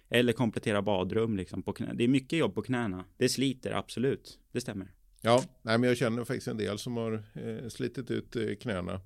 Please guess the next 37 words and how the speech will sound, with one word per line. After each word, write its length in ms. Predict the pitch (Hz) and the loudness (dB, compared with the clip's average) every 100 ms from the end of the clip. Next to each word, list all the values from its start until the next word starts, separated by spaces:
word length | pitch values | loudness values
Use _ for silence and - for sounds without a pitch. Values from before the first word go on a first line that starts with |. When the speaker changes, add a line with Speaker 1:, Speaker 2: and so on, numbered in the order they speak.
| _ | _
Speaker 2:
Bland 240 | 113 127 | 2 2
annat, 420 | 127 110 120 156 160 | 4 2 0 0 -2
eh, 340 | 156 147 147 139 | 0 0 0 2
din 320 | 113 135 165 | 2 2 0
vän 240 | 151 117 | 0 0
då, 160 | 120 104 | 2 2
rörmokarläraren 1040 | 104 104 104 107 92 90 101 90 90 92 101 | 2 0 0 0 0 -4 -4 -4 -2 -2 -2
Anders 280 | 101 101 | -2 -4
Bagell. 420 | - 98 87 113 110 - - | -4 -4 -2 -4 -6 -14 -10
Han, 260 | 101 117 | -8 -4
eh, 180 | 135 135 135 _ | -4 -6 -10 _
blev 140 | 151 | 0
ju 80 | 139 | 2
lärare. 420 | 135 95 87 123 135 _ _ | 2 2 0 -2 -8 _ _
Speaker 1:
Ja, 240 | 156 170 175 | 4 4 2
precis. 360 | 139 143 - | -2 -2 -2
Och 80 | 110 | 2
det 60 | 139 | 4
är, 20 | |
Speaker 2:
Istället. 200 | 143 151 | 4 2
Speaker 1:
och 80 | 123 | 2
det 60 | |
är 60 | 139 | 2
ju 140 | 143 | 4
en, 220 | 135 107 | 2 0
och 120 | - 113 | -4 0
det 80 | |
är 40 | 131 | 2
en 100 | 147 | 2
klassiker. 500 | - 156 - 113 101 | 2 0 0 0 0
Det 120 | 117 | 0
ser 140 | 151 | 0
man 120 | 123 101 | 0 2
ju 60 | |
mycket 380 | 104 104 _ 113 | 2 0 _ -2
att, 200 | 107 - | -2 -2
eh, 120 | 101 | -2